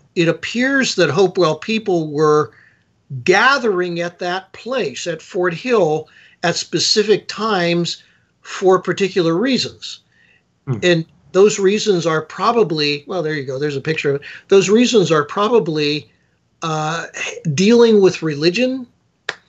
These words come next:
Speaker 2: Yeah.
Speaker 1: Uh, but exactly why they're doing it at the top of this hill, I mean, it must have been excruciating to haul wood up there and other things to make the large fires they were making,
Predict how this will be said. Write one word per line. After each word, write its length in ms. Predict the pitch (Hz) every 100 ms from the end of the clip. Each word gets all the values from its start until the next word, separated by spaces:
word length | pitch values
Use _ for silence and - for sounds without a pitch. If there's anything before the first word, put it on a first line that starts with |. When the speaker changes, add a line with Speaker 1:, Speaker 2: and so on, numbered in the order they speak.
| _ _
Speaker 2:
Yeah. 300 | 95 87 82 - _
Speaker 1:
Uh, 420 | 156 147 147 147 143 - _ _ _ _ _ _ _ _ _ _ _ _ 147 -
but 160 | 190
exactly 560 | 156 139 175 196 208 175
why 380 | 147 170 214 240
they're 140 | 233
doing 300 | 175 208 226
it 80 | 220
at 80 | -
the 80 | 151
top 340 | - 175 214
of 80 | 220
this 180 | 170 -
hill, 460 | - 214 240 277 - _ _ _ -
I 40 |
mean, 100 | 185
it 40 | 170
must 220 | 190 -
have 100 | 180
been 140 | 170 147
excruciating 880 | 143 - 202 240 - 175 151 139
to 80 | 131
haul 400 | - 170 170 175
wood 260 | 143 147 202
up 220 | 202 -
there 260 | 170 175 180
and 100 | 160
other 180 | 175 170
things 320 | 185 185 175
to 100 | 160
make 200 | 156 156
the 80 | 151
large 380 | 143 160 165 -
fires 440 | 156 170 185 180
they 120 | 175
were 140 | 156 147
making, 500 | 160 170 208 185